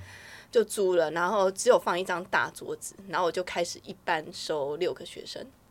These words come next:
然后之后呢，学生变多以后，他们也跟我当初一样，他们不知道怎么样开始经营接到 case，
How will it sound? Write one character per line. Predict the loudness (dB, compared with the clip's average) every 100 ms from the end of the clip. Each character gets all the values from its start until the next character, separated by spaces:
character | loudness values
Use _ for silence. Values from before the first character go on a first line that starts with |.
| -10
然 | -6
后 | -2 -2
之 | -2 -4
后 | 0 2
呢， | 2 0
学 | 0
生 | 0 0
变 | 0
多 | 2 2
以 |
后， | 2 -2
他 | -4
们 | -4
也 | -4 -6
跟 | -6 0
我 | 0
当 | 0 -2 -6
初 | -6 -6
一 | -2
样， | -4
他 | -4
们 | -6
不 | -6
知 | -2
道 | -2 -2
怎 | -6
么 | -8
样 | -6 -6
开 | -6 -6
始 | -6 -10
经 | -10 -8
营 | -10 -14
接 | -10 -6
到 | -4 -4
case， | -6 -12 -12 -14